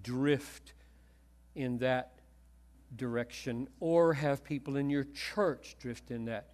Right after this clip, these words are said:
direction. So this, this message is designed in part to help us speak and write in a way in all those situations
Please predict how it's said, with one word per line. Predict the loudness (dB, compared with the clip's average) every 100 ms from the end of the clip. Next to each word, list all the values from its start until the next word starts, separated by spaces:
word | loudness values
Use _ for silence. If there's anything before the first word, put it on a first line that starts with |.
| -20 -20 -20 -16 -6
direction. | -4 -4 -8 -12 -8
So | 2 4 4 -2 -20 -14 0
this, | 4 4 2 -2
this | 0 0 4
message | 10 10 10 0 -2 -2 -2
is | 0 0 -6 -20 -20 -20 -8
designed | -2 4 6 6 4
in | 0
part | -6 -2 0 -2 -6 -18 -20 -8
to | -4
help | 0 2 2 0
us | -2 -4 -12 -16 _ -18
speak | -10 -4 4 6 6 2 -12 -12 -6
and | 0 8
write | 8 8 4 -10 -20 -20 -20 -20 -20 -20 -20 -2
in | 6 10
a | 10
way | 10 10 10 8
in |
all | 10 10
those | 12 8 6
situations | 0 0 2 2 2 -2 -4 -4